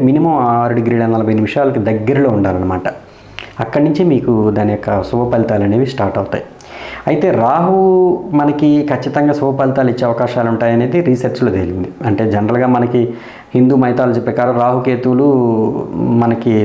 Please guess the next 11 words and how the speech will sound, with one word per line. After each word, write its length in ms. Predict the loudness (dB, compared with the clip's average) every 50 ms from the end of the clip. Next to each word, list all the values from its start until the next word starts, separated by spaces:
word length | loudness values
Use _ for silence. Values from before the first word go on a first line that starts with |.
| 0 0
సరైన 280 | 0 0 2 2 0 0 0
ప్లానెట్స్ 360 | 0 0 0 0 -2 -4 -4 -2
కావు, 240 | 0 0 2 2 2 2 2 2
ఇవి 100 | 2 2 2
మనిషిని 280 | 0 0 0 0 0 0 2 2
డీవియేట్ 280 | 2 4 2 2 0 0 -2
చేస్తుంటాయని 500 | -2 -2 -2 -4 -2 0 0 0 0 0 -2
చెప్తుంటారు. 420 | -4 -4 -6 -4 -4 -6 -8 -8 -14 -18 -20 -20 -20 -20 -18 -18 -18 -16 -6 -2
అంటే 100 | -2 0 2 2
వాళ్ళు 180 | 2 2 2 2 0
చెప్పే 280 | 0 -2 0 0 0